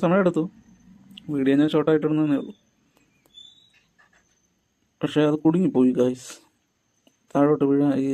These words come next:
രണ്ട് മൂന്ന് അവിടെ വന്ന ചെറിയ, ഉം, കുഞ്ഞു കുഞ്ഞു മരത്തിൽ തങ്ങിയിരിപ്പുണ്ട്. അപ്പൊ താഴെ രണ്ടുപേരുണ്ട് ഇതിനെ വലിക്കാനായിട്ട്, അങ്ങ് സാധിക്കുന്നില്ല.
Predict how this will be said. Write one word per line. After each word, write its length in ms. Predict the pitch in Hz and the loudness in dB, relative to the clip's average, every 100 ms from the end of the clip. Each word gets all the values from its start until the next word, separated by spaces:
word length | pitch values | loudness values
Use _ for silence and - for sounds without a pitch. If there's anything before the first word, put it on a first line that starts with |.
| 127 | -2
രണ്ട് 120 | 135 | 0
മൂന്ന് 160 | 139 135 - - - - _ 131 | 0 0 -4 -14 -20 -20 _ 0
അവിടെ 120 | 135 | 2
വന്ന 120 | 139 127 | 2 2
ചെറിയ, 200 | 131 143 123 - _ _ _ _ _ _ _ _ - | 2 2 2 -4 _ _ _ _ _ _ _ _ -6
ഉം, 120 | 123 123 | -4 -2
കുഞ്ഞു 140 | 139 143 | 2 2
കുഞ്ഞു 160 | 131 | 2
മരത്തിൽ 280 | 127 123 120 120 117 _ _ _ _ - 127 | 0 -2 -4 -4 -6 _ _ _ _ -12 -2
തങ്ങിയിരിപ്പുണ്ട്. 600 | 127 135 127 117 113 - - _ - - _ | 2 2 2 0 -4 -6 -10 _ -20 -20 _
അപ്പൊ 120 | _ - | _ -4
താഴെ 180 | 123 135 143 | 0 2 2
രണ്ടുപേരുണ്ട് 440 | 143 147 135 127 - _ _ - | 2 2 2 0 -4 _ _ -8
ഇതിനെ 180 | 123 120 | -4 -2
വലിക്കാനായിട്ട്, 440 | 123 131 123 107 104 | -4 -4 -4 -4 -4
അങ്ങ് 120 | 113 127 | -4 -4
സാധിക്കുന്നില്ല. 460 | 131 120 101 87 | -4 -6 -8 -12